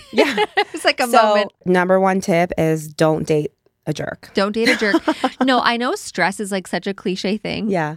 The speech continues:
Speaker 1: But it really does release cortisol, and
Speaker 2: Yes.
Speaker 1: stress hormones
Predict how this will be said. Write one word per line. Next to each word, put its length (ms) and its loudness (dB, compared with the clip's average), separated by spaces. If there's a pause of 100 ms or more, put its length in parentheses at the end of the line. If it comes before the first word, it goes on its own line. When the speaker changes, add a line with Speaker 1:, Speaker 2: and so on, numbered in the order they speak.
(120)
Speaker 1:
But 340 0 (120)
it 180 0
really 340 0
does 320 -2
release 680 -6 (160)
cortisol, 800 -2 (100)
and 140 0
Speaker 2:
Yes. 120 -6
Speaker 1:
stress 340 -2
hormones 800 -6